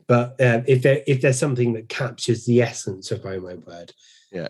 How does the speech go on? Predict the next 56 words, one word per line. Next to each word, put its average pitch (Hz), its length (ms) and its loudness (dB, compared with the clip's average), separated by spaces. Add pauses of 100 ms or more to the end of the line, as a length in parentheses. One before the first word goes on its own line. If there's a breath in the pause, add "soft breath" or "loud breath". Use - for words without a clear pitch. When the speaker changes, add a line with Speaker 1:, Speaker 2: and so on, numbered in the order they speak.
Speaker 1:
it 107 100 -6
would 92 200 -6
be 98 180 -6
that. 87 340 -12
With-, 131 120 8
Speaker 2:
Yeah. 135 100 4
Speaker 1:
without 135 400 4
the, 110 240 2
uh, 104 260 -4
without 123 300 4
the 117 80 -14
Kathy - 260 -14
Lloyd 87 200 -16
photo, 95 260 -6
Speaker 2:
Without 78 140 -6
the, 78 80 -6
Speaker 1:
perhaps. - 260 -14
Speaker 2:
yes, - 420 -10 (120)
yes. - 340 -10 (340 soft breath)
So 127 160 -2
do 135 160 0
please 113 240 0
keep - 360 -6
sharing 104 320 0
stuff. 95 360 -2
We're 117 140 -2
gonna, 131 560 4
um, 107 260 0 (640)
obviously 101 260 -6
carry 101 320 0
on 95 100 0
going 98 220 0
through 98 380 -2
the 90 80 -4
seasons 95 420 -4
to 92 240 0 (280)
take 98 220 -4
us 92 120 -8
through 95 160 -4
to - 80 -16
the 95 100 0
end 90 100 -2
of 87 160 -2
the 92 60 -4
decade, 80 360 -4
but 82 120 -2
we 90 100 -2
are 90 140 -2
gonna 87 220 -4
do 87 120 -2
a 82 80 -4
few 85 240 -6
more 92 360 0 (480 loud breath)
sort - 200 -10
of - 80 4
feature, 107 680 -2